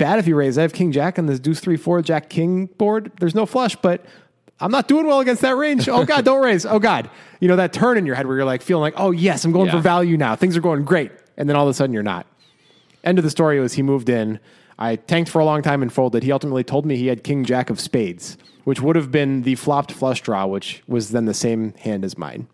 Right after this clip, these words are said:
Speaker 1: which made me sad.
Speaker 2: Yep. That
Speaker 1: That's
Speaker 2: would be a sad time.
Speaker 1: Yeah. <laughs> Anyway, that's what happens in poker sometimes.
Speaker 2: Yep, it really does. It's too bad. <laughs> Anyway, back to this hand, though.
Speaker 1: Back to this hand.
Speaker 2: So Berkey gets raised all in.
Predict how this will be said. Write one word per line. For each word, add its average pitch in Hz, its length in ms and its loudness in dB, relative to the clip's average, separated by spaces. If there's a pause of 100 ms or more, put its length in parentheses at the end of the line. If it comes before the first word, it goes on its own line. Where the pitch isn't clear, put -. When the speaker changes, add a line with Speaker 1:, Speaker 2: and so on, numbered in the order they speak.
(140)
Speaker 1:
which - 180 -10
made - 160 -8
me - 80 -10
sad. - 360 -14 (160)
Speaker 2:
Yep. 87 180 -4
That - 60 -20 (1000)
Speaker 1:
That's - 140 -6
Speaker 2:
would 67 100 -6
be 87 100 -6
a 80 60 -4
sad 73 300 -8
time. - 240 -10
Speaker 1:
Yeah. - 180 0
<laughs> 226 920 0 (680)
Anyway, 156 420 2 (260)
that's 175 160 0
what 175 120 2
happens 147 260 0
in 139 80 -2
poker 123 240 -2
sometimes. 113 540 -6
Speaker 2:
Yep, 139 380 0
it 127 100 -2
really 104 280 0
does. 80 480 -6 (300)
It's - 160 -18
too - 160 -6
bad. 62 340 -10 (140)
<laughs> - 680 0 (560)
Anyway, 196 240 2
back 214 200 0
to 196 80 0
this 196 160 0
hand, 85 240 -2
though. 73 120 -4
Speaker 1:
Back 180 180 0
to 175 60 0
this 156 140 0
hand. 110 300 -4
Speaker 2:
So 160 100 2
Berkey 220 260 0
gets 175 220 -2
raised 101 260 0
all 73 180 -2
in. 50 120 -12